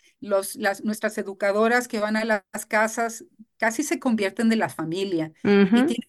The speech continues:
Speaker 1: la oportunidad no solo de trabajar con los padres y los niños en edad preescolar,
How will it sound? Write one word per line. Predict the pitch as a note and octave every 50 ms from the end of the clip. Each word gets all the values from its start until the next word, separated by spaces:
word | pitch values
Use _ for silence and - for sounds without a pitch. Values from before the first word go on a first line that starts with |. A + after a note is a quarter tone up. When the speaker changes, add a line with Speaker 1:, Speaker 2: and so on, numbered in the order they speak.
| - B3+ C4
Speaker 1:
la | B3+
oportunidad | - - - B3 A3+ A#3 A#3 G#3+ G#3+ G#3 G3+ G#3 G#3 G#3+ A3+ A3 - _ _ _ _
no | A3 A3 A3
solo | A3+ C4 A#3 A#3 A#3+
de | C4
trabajar | B3 A#3+ A3 G3+ F#3 G#3+ G#3+ G3 -
con | - A3
los | F#3 F3 - -
padres | - A3 G#3+ A3+ A3+ A3+ B3 A#3+ A3+ - -
y | F#3+
los | F#3 F#3+ G3
niños | A3 G#3+ G#3+ A3 A3+ - -
en | A3+ G#3
edad | G3+ G3+ G#3 G#3 G#3 G#3 -
preescolar, | - G#3+ G#3 G#3 _ - - - - A3+ A3+ A3+ G#3+ G#3+ B3 B3